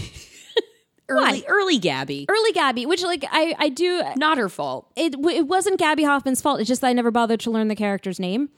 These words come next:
Speaker 1: Right.
Speaker 2: Um, the only, the only character whose name I bothered to learn was Mike.
Speaker 1: Yeah.
Speaker 2: Everyone else is just, it's Anne Heche,
Speaker 1: I am
Speaker 2: geologist.
Speaker 1: forgetting Anne Heche's name
Speaker 2: I think
Speaker 1: right
Speaker 2: she was
Speaker 1: now.
Speaker 2: Amy.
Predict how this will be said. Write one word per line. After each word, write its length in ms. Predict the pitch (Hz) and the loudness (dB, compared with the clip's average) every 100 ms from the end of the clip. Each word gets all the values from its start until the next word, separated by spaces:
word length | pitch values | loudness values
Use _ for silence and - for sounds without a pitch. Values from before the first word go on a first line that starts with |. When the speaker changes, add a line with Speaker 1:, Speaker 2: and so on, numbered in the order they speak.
| _ - _ _ _ - | _ -20 _ _ _ -2
Speaker 1:
Right. 340 | 175 101 - | -2 -2 -2
Speaker 2:
Um, 540 | 240 214 202 190 196 - _ _ | 2 4 2 0 -4 -8 _ _
the 240 | 254 320 330 | -2 0 2
only, 340 | 311 339 330 | 2 2 -2
the 180 | 254 294 - | 0 0 0
only 260 | 311 320 | 0 0
character 540 | 277 277 269 247 254 240 | -2 -2 -2 0 0 2
whose 180 | 240 | 0
name 220 | 226 226 220 | 0 0 0
I 100 | 202 | 2
bothered 380 | 202 196 202 | 2 2 0
to 80 | 202 | -2
learn 200 | 196 190 | -2 -2
was 160 | 185 180 | -2 -6
Mike. 340 | 165 - - _ _ _ - | -10 -14 -20 _ _ _ -4
Speaker 1:
Yeah. 240 | 202 170 | 0 2
Speaker 2:
Everyone 320 | 269 320 330 | 0 2 2
else 160 | 311 285 | 2 0
is 100 | 269 | 0
just, 140 | 240 | 0
it's 160 | 233 - | -2 -2
Anne 220 | 240 247 | -2 0
Heche, 80 | 247 | 2
Speaker 1:
I 60 | 220 | 2
am 60 | 220 | 2
Speaker 2:
geologist. 540 | 226 214 220 233 185 | 2 2 2 0 -4
Speaker 1:
forgetting 480 | - 208 196 185 180 | -4 0 0 0 -2
Anne 180 | 160 165 | -2 -4
Heche's 360 | 160 151 165 147 | -4 -4 -6 -4
name 100 | 240 | -2
Speaker 2:
I 60 | |
think 160 | 240 277 | 0 -2
Speaker 1:
right 80 | 269 | 2
Speaker 2:
she 100 | 311 | 0
was 120 | 269 | 0
Speaker 1:
now. 60 | 208 | -2
Speaker 2:
Amy. 380 | 208 180 175 | 0 -2 -4